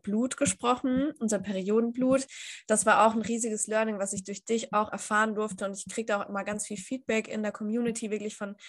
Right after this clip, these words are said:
ähm, Menschen, die, die das interessiert auch, ne? Es gibt ja natürlich auch,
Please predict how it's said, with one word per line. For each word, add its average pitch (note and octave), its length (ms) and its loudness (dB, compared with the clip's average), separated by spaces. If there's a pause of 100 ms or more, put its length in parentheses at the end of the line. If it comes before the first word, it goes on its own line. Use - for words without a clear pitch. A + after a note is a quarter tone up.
(320)
ähm, G3+ 300 2
Menschen, A3 440 2
die, G3+ 320 -4
die F#3+ 140 -6
das G3+ 200 0
interessiert A#3 720 2
auch, G#3 260 2
ne? A3+ 180 0
Es - 100 -2
gibt A#3+ 200 -2
ja G#3 100 0
natürlich G3 560 -4
auch, F#3+ 240 -2